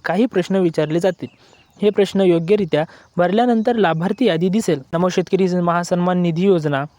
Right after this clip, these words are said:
राज्यातील शेतकऱ्यांसाठी एक महत्त्वाचा आर्थिक स्रोत बनली आहे. या योजनेमुळे शेतकऱ्यांना कोणते फायदे होतील ते बघूया. आर्थिक सहाय्य.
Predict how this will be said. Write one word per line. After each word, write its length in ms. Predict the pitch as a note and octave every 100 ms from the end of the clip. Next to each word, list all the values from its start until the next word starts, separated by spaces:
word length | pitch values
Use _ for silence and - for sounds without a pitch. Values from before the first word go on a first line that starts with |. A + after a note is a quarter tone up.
| _
राज्यातील 420 | D3+ D#3 F#3+ F#3 C#4
शेतकऱ्यांसाठी 540 | - A#3 A3 G#3+ A3+
एक 80 | A3+
महत्त्वाचा 500 | G3 F#3 G3 G3 G#3+
आर्थिक 340 | F#3 D#3+ F#3+
स्रोत 240 | - D#3+ D#3+
बनली 320 | D#3+ D3+ D#3
आहे. 160 | D3+ -
या 80 | G3
योजनेमुळे 520 | G3+ F#3+ F#3+ F3+ F3+
शेतकऱ्यांना 580 | - - F#3 E3 D#3 E3 - _ _
कोणते 340 | F3 F#3 G#3+ C4+
फायदे 280 | F#3 F3+ F#3+
होतील 400 | E3+ D3+ F3+ F#3 -
ते 80 | F#3+
बघूया. 280 | F3 C#3 A2 -
आर्थिक 280 | F3+ F#3+ B3+
सहाय्य. 380 | - F#3 E3+ C#3